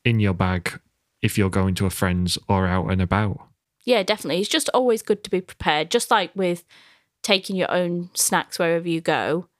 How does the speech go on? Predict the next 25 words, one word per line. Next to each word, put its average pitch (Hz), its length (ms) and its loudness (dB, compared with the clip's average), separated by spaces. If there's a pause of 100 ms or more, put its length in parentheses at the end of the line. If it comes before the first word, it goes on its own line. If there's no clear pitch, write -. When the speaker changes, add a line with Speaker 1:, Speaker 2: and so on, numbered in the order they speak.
(140)
Speaker 2:
having 185 300 0
a 175 40 -4
good 175 200 -2
store 180 440 0
of 175 100 -6
them 170 140 -2
at - 140 -2
home 170 440 -2 (180)
is 185 140 -4
also 208 320 -2
a 143 60 -4
good 151 140 -2
idea. 147 460 -6 (440)
It 180 80 -4
just 214 180 0
helps 190 220 -4
to - 80 -14
keep - 200 -16
you - 80 -14
prepared. - 520 -8 (1600)
Speaker 1:
Tip - 360 0 (140)
or 127 160 4
trick - 480 -4 (200)
number 123 300 2
seven. 104 440 0